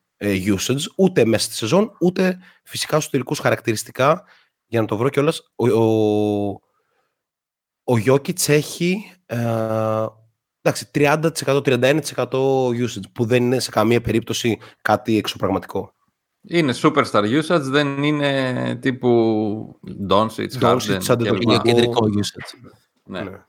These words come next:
Speaker 2: Ε, κοίτα, η επίθεση αρχικά για τον Bruce Brown που λέγαμε είναι τρομερό. Ε, το πώς έχει αλλα-, δηλαδή, ο Bruce Brown στο κολέγιο στο Μαϊάμι ήταν ένας βασικός point guard, ας πούμε, που είχε την μπάλα στα χέρια του συνεχώς.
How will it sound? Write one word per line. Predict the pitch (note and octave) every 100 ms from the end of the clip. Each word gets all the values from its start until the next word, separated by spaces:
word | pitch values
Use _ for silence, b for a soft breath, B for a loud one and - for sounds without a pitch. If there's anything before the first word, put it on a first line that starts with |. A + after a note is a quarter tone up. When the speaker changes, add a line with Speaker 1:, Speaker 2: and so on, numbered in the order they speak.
| _ _ _
Speaker 2:
Ε, | B2 C3 C#3 C#3
κοίτα, | C#3 A3 D#3 G#2 - -
η | B2+
επίθεση | B2+ B2 C#3 D3+ E3+ - D#3+ C3 -
αρχικά | A#2+ - - - D3
για | E3+
τον | E3 B2 A2
Bruce | B2 B2
Brown | B2 C3
που | C3
λέγαμε | A2 A2 A2 A2+
είναι | C#3
τρομερό. | F3 E3 B2 A2 A2 F#2+ F#2+ b b b _
Ε, | - A2 G#2+ F2+ -
το | A2+
πώς | - B2+ D3 E3+ - - - _ _
έχει | - C3 D#3+
αλλα-, | C#3 B2+ B2+ -
δηλαδή, | A2+ A#2
ο | C3+
Bruce | C#3+ B2
Brown | C3 C#3+
στο | C#3
κολέγιο | B2 A#2 B2+ C3+
στο | B2+
Μαϊάμι | A2+ A2 B2+ C3
ήταν | B2+ C3
ένας | C3 B2 A#2 - - -
βασικός | - A#2 G#2+ B2 A#2 -
point | A#2 G#2 F#2
guard, | E2 E2
ας | -
πούμε, | - G#2 C#3+
που | C3
είχε | A2
την | F#2+
μπάλα | F#2+ F#2+
στα | F#2
χέρια | F#2 F#2
του |
συνεχώς. | E2+ E2 F#2 A#2+ D#3